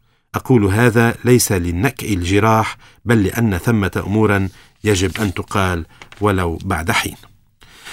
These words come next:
أخيراً، ملاحظة قبل الختام. أكثر ما يثير الامتعاض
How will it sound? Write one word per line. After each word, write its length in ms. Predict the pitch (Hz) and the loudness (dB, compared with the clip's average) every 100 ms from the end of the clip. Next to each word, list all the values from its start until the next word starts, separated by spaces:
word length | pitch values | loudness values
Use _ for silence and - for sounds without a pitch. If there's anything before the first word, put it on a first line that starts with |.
| - - | -6 -2
أخيراً، 480 | 131 196 175 160 139 | 2 6 6 4 2
ملاحظة 540 | 120 147 - 135 135 | 4 4 4 4 2
قبل 300 | 127 123 110 | 2 0 0
الختام. 420 | 104 - 104 71 - _ _ _ _ - | 0 -2 -2 -4 -10 _ _ _ _ -4
أكثر 320 | 151 - 113 | -4 0 0
ما 120 | 104 | 2
يثير 460 | 98 92 - 156 127 | 2 0 2 4 6
الامتعاض 680 | 98 95 104 92 117 117 | 4 0 0 4 6 4